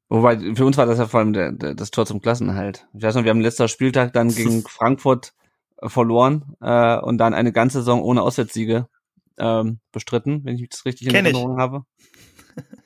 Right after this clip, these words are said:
Speaker 1: Ja, äh, wir sind auch auf dem besten Weg dorthin. <laughs> Und das wäre eigentlich schon die perfekte Überleitung zum Spiel. Aber wir wollen kurz über, äh, ein paar, ähm, aktuelle Themen sprechen. Äh, es ist nicht viel passiert, zum Glück.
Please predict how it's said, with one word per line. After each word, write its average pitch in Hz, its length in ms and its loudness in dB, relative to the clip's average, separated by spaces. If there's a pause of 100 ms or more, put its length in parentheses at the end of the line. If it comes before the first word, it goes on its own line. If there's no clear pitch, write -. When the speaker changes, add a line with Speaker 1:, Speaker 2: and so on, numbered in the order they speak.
(280)
Speaker 1:
Ja, 127 360 4
äh, 135 160 0
wir 143 120 2
sind 165 120 0
auch 156 180 4
auf 139 260 2
dem 147 100 2
besten 143 280 2
Weg 170 140 2
dorthin. 139 380 2
<laughs> 143 240 2
Und 127 100 -2
das 127 140 -2
wäre 117 180 2
eigentlich 135 140 2
schon 160 100 -4
die 143 60 -6
perfekte 143 280 -2
Überleitung 143 380 -2
zum 131 120 -6
Spiel. 139 240 -4
Aber 123 100 -4
wir 117 80 -2
wollen 127 200 0
kurz 156 220 0
über, 127 300 2 (320)
äh, - 140 2
ein 123 160 4
paar, 120 360 2
ähm, 117 160 -2
aktuelle 117 440 -4
Themen 123 420 2 (240)
sprechen. 104 960 0 (100)
Äh, 113 160 -2
es - 160 -2
ist 139 220 -4
nicht 156 180 0
viel 190 140 -2
passiert, - 460 -2 (360)
zum - 180 -20
Glück. - 160 -20